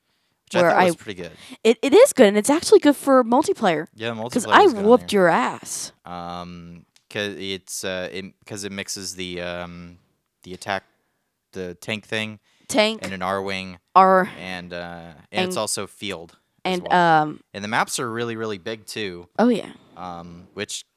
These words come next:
Speaker 1: kind of defeats the purpose. I mean, it's good for, it's good for when you're in the Arwing.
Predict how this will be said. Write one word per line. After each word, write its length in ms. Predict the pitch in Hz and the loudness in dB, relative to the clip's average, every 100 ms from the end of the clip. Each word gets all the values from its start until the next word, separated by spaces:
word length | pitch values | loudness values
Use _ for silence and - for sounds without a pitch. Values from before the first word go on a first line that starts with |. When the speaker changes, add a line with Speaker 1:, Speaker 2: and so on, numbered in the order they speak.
| _ | _
Speaker 1:
kind 220 | - 131 123 | -12 -6 -4
of 200 | 95 87 _ _ _ _ - | -6 -10 _ _ _ _ -16
defeats 400 | 101 107 - - | -10 -10 -8 -12
the 80 | |
purpose. 600 | - 98 90 87 - - _ _ 104 | -8 -8 -8 -12 -12 -16 _ _ -14
I 40 | |
mean, 120 | 120 | -10
it's 160 | 117 - | -8 -8
good 200 | - 147 | -8 -8
for, 280 | - 123 107 | -8 -10 -10
it's 200 | 104 - | -12 -14
good 160 | 131 - | -14 -12
for 120 | 101 | -14
when 140 | 104 | -14
you're 100 | 101 92 | -14 -16
in 60 | |
the 80 | 85 | -14
Arwing. 340 | 92 117 _ | -12 -14 _